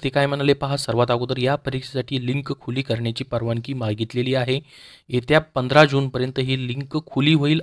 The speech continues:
अशी अपेक्षा आहे, असं ते म्हणालेत. पंधरा जूनपर्यंत मित्रांनो लिंक ज्या आहेत तुमच्या ऑनलाईन अर्ज करण्याच्या त्या खुल्या होऊ शकतात. सुमारे पाच लाख उमेदवार परीक्षेसाठी अर्ज भरण्याची शक्यता आहे. आणि परत त्यांनी सांगितले की एका उमेदवाराला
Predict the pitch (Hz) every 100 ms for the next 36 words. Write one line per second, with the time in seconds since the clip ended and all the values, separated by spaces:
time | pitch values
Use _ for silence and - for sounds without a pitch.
0 | - 120 117 165 180 - 117 139 139 -
1 | 160 160 - 113 110 127 104 - _ -
2 | - - 120 139 135 113 113 107 - -
3 | _ 123 120 139 139 143 139 139 139 131
4 | 120 123 127 127 131 135 - 127 127 120
5 | 120 120 120 127 113 117 117 113 117 113
6 | 113 110 127 139 - - _ - 147 -
7 | 139 139 131 127 135 135 131 120 - 104
8 | - - - - - 131 139 147 - 147
9 | 156 - 147 143 131 123 120 127 - -
10 | 120 117 - 131 123 - 117 123 127 117
11 | 113 110 131 - - 110 104 101 101 -
12 | _ - _ - 127 131 _ - 143 160
13 | 156 151 151 143 139 143 147 - 131 135
14 | 185 165 156 143 143 151